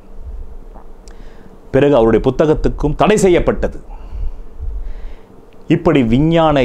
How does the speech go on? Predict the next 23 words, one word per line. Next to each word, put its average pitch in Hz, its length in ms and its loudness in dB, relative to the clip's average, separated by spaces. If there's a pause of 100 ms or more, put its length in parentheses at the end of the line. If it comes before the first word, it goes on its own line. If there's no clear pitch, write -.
கோட்பாடுகள் 120 640 2
எது 131 200 2
வந்தாலுமே 123 580 -2
அதை 104 240 -4 (280)
தடுத்து 120 380 -4
நிறுத்தியது 113 640 -4 (200)
மேற்கத்திய 101 580 -4
மதங்கள். 82 440 -16 (520)
காரணம், 135 420 -6
அதற்கு 104 400 -6
ஞானம் 98 420 -4
இல்லை, 92 260 -6
விழிப்பு 107 380 -4
இல்லை. 87 260 -4 (420)
ஆனால் 104 300 0
இந்துக்கள் 117 440 0
என்றோ 104 340 0
சொல்லிவிட்டார்கள் 98 760 -4
ஜோதிடத்திலே, 98 520 -2 (500)
பூமி 127 280 2
தன்னைத்தானே 117 580 0
சு-, 104 300 -2
சுற்றி - 380 -4